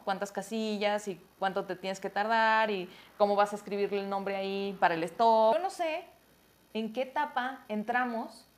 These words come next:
los que nos <laughs> quedamos con el gusto por los juguetes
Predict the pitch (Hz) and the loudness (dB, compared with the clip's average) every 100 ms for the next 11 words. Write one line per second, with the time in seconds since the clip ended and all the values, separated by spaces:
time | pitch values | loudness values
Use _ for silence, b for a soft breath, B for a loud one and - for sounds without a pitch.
0 | _ _ _ _ - 202 190 185 - - | _ _ _ _ -8 -2 -2 -2 -8 -10
1 | 190 185 180 180 180 175 175 175 190 202 | -8 -6 -6 -4 -6 -6 -8 -6 -8 -6
2 | 214 214 214 220 240 262 - B B - | -4 -2 -2 -2 -4 -6 -10 B B -6
3 | 202 185 185 214 247 247 226 214 220 247 | -4 -4 -6 -6 -6 -6 -6 -6 -6 -4
4 | 269 262 285 - - | -4 -2 -6 -6 -16